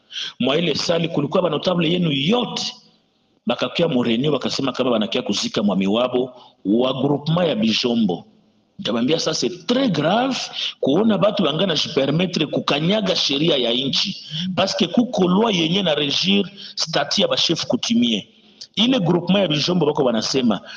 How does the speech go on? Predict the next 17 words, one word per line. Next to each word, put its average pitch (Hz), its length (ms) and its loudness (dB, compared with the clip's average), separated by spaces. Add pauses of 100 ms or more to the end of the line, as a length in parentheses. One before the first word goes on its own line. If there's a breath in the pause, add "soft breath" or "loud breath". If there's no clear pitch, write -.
(120 loud breath)
ce - 200 -2
n'est 165 260 -2
pas 247 120 2
une 196 220 4
royauté, 127 600 0
mais 147 180 0
ni 156 160 -2
groupement 170 680 0 (360 loud breath)
yenye 165 380 2
iko 190 180 2
géré 151 320 2
na 147 140 2
mwami 170 380 2
mwe 131 160 2
tuko - 260 0
naye 127 240 2
hapa. 110 300 2